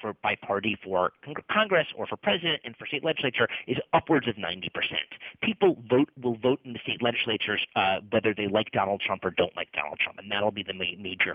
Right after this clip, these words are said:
factor in next, in the next state legislative elections. Um, um, uh, similarly, um, the, um, uh, the, let me, let me kind of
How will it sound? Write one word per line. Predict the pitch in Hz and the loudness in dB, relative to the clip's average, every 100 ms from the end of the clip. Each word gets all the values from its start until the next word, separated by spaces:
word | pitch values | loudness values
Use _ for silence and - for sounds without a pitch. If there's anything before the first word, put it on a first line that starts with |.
| - | -2
factor | 82 - 87 | -2 -2 -6
in | 80 | -4
next, | 82 - - | -4 -6 -8
in | 113 | -10
the | 98 | -6
next | 85 - | -4 -4
state | 101 90 | -6 -4
legislative | 90 - 90 85 | -4 -6 -8 -8
elections. | - 87 85 - - - - - | -4 -2 0 -2 -4 -14 -20 0
Um, | 117 104 95 - - _ _ _ _ _ _ - | 2 2 0 -16 -20 _ _ _ _ _ _ 0
um, | 123 120 110 - - - - | 2 2 0 -10 -12 -12 2
uh, | 139 139 - - | 4 4 0 0
similarly, | 247 254 233 208 175 147 135 - | 2 4 6 6 6 4 2 2
um, | 127 117 113 110 - 117 | 4 4 0 -14 -8 2
the, | 123 120 117 110 - | 4 6 4 2 2
um, | 107 101 98 95 85 _ _ _ _ - | 2 2 0 -18 -20 _ _ _ _ -6
uh, | 113 104 - - - _ 131 | -2 -2 -4 -10 -18 _ -4
the, | 127 120 120 113 _ _ _ _ - | 2 4 4 2 _ _ _ _ -8
let | 135 | -8
me, | 113 _ - | -8 _ -8
let | 113 - | -8 -8
me | - - _ 101 - _ - | -16 -18 _ -20 -20 _ -8
kind | |
of | 92 | -6